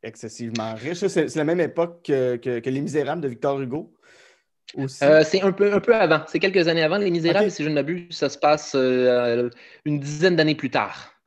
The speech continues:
Speaker 1: Ah,
Speaker 2: Si je
Speaker 1: ok,
Speaker 2: ne m'abuse.
Speaker 1: t'as
Speaker 2: Non, non, il y a, il y a trois
Speaker 1: c'est
Speaker 2: révolutions
Speaker 1: possible.
Speaker 2: françaises, c'est ça l'affaire. Il y a, il y a la première
Speaker 1: Ouais.
Speaker 2: révolution, euh, du dix-neuf, du, du dix-huitième siècle. Il y a celle de dix-huit cent trente. Puis si je ne m'abuse, il y en a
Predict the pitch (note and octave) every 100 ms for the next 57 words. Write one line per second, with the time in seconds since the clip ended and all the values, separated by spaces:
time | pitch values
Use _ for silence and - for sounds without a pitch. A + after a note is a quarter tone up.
0 | _ _ _ _ - F3 E3 D3 C#3 C3
1 | B2+ B2+ C3 E3+ E3+ D#3+ E3+ E3 - G3
2 | C#3 D3+ A#2+ C3 A2 A2+ G#2 - G#2 -
3 | A2 A#2 G2 - F#2+ - A#2 A2+ A#2 -
4 | C#3+ C#3+ D3 C#3 A#2+ A#2+ A#2+ A2 - C3+
5 | - - - - G#2+ G#2+ G#2 G#2+ G#2 A2
6 | A#2+ A#2 A#2+ A#2+ A2 G2+ G#2+ G#2+ A#2 A#2
7 | A#2 - C#3+ E3 C#3+ - - - A#2 -
8 | D3 C#3+ C3 B2+ A#2+ A#2+ B2+ C3 A2+ -
9 | C3 D#3 - - A#3 E3+ A#3+ - - G#3+
10 | A3+ D3+ D#3+ D3 C3+ C#3+ G3 A3 G#3 C3+
11 | C3+ D3+